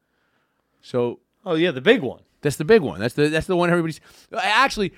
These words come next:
Speaker 2: The main story.
Speaker 1: here's the actual thing that I w-, was the most pissed off about the abortion thing for,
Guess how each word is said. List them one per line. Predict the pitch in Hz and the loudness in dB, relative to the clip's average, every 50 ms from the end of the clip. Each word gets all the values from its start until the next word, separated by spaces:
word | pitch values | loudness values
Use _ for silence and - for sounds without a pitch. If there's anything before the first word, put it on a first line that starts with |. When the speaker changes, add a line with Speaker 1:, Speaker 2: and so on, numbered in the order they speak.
| _ | _
Speaker 2:
The | - 131 | -8 -6
main | 127 135 143 170 160 143 131 | -2 0 0 2 0 0 -2
story. | - - 190 175 120 101 92 - | -2 -2 -2 -2 -2 -4 -8 -8
Speaker 1:
here's | - - 240 277 226 | -4 -2 0 0 0
the | 202 233 175 | 0 -2 0
actual | 185 190 196 185 - 170 165 | 0 -2 -2 -2 -2 -4 -4
thing | 135 170 170 160 156 | -2 0 0 0 0
that | 147 143 | 0 2
I | 143 | 0
w-, | 135 131 113 - - | 0 0 -4 -8 -6
was | 143 135 113 | -6 -4 -2
the | 135 | 0
most | 139 143 143 135 - | 2 2 2 2 0
pissed | - 135 - - | -4 -8 -2 0
off | 135 127 120 | 0 2 2
about | 117 123 117 | 0 -2 -2
the | 117 | -2
abortion | 113 104 117 113 104 - 101 90 | -2 -2 -2 -4 -4 -6 -10 -12
thing | 104 92 90 | -12 -14 -14
for, | - _ - 87 85 - | -16 _ -20 -20 -20 -20